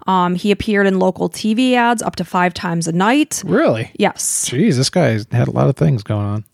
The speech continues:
Speaker 1: Previous girlfriends described him as attentive. They said he was an absolutely normal lover. There was, like, no kinds of, like, stranglings happening. He wasn't
Speaker 2: Yeah.
Speaker 1: getting off on, like, I don't wanna say weird things. I hate that word, but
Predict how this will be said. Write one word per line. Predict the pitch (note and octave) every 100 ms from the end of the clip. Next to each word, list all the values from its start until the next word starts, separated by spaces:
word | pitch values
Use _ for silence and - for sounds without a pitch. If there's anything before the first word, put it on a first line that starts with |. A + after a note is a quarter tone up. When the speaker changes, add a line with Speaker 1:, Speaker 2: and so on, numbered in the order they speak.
| -
Speaker 1:
Previous | - B3 C4 D4+ D4+
girlfriends | - A3 G#3+ A#3 A3+
described | - - G3+ G3+ F#3+
him | G3+
as | F#3 F3
attentive. | E3+ - F#3+ G#3+ C#4+ D4+ F4+ - -
They | G3+
said | A3 B3
he | A#3
was | A3+ G#3
an | G#3 -
absolutely | G#3 B3+ - D#4 D4 C#4 B3+ B3+ B3+
normal | G#3+ G3+ G3+ B3+ B3+
lover. | F#3+ F#3+ F#3+ F#3+
There | F3
was, | F3+ E3+
like, | F3 -
no | E3+ E3 G3 D#4 D#4+
kinds | - C4+ C#4 A3
of, | G3+
like, | F#3 F3 E3 - -
stranglings | - - - G3 B3+ C4+ C4+ C4+ C4
happening. | A#3+ A#3+ B3+ B3+ B3
He | F#3
wasn't | D#3 C#3+
Speaker 2:
Yeah. | A3
Speaker 1:
getting | G#3+ G3+
off | F#3+ G#3+ A#3
on, | A#3+ A3
like, | F#3 F3 - - - _ -
I | C4+
don't | E4 D#4
wanna | A#3
say | - G#3
weird | F3 F#3+ F3+ D#3+
things. | D3+ E3
I | D#3
hate | D#3 A#3+ A3+
that | F3 -
word, | F3 F3
but | E3+